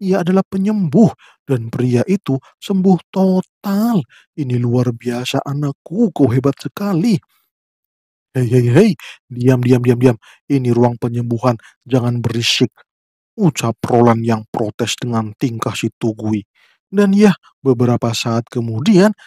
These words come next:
si pasien sadar. Ia sadar dan merasa sakitnya hilang total. "Ada apa ini? Aku seperti bermimpi. Ya, aku seperti bermimpi sakit kebakaran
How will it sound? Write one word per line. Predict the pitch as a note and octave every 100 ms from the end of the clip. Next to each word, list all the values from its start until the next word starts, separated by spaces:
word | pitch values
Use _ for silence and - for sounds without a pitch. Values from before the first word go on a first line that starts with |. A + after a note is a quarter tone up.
| _
si | - A#2
pasien | - A2+ G2+ D3+ D#3 B2
sadar. | B2+ - C#3+ C#3+ B2+ C#3 C#3+ - - _ -
Ia | B2+ A#2
sadar | - - A2+ A2 D3 D3+
dan | A2+ G#2+
merasa | A2 A2 G#2 A2+
sakitnya | G#2 G2+ - F#3 - C3+ A#2+ _ _ _ -
hilang | A#2+ A#2 A#2 A2+ -
total. | D#3+ D#3 C#3 _ C#3 G#3 D3 - _ _ _ _ _
"Ada | D3+ D3 E3+ F#3+
apa | F#3 F3+
ini? | G3+ A3 D3+ _ _ -
Aku | E3 D#3+
seperti | - E3+ D#3+ F3
bermimpi. | D#3+ E3 F3+ F#3 E3+ - G3 - _ _
Ya, | G#3 F#3 _ -
aku | D#3+ E3+
seperti | - D#3+ D#3+ D#3+
bermimpi | D3 D#3+ D#3 D#3+ D#3 F3
sakit | - D#3+ D#3+ -
kebakaran | D3+ E3 - F3+ F3+ E3+ E3+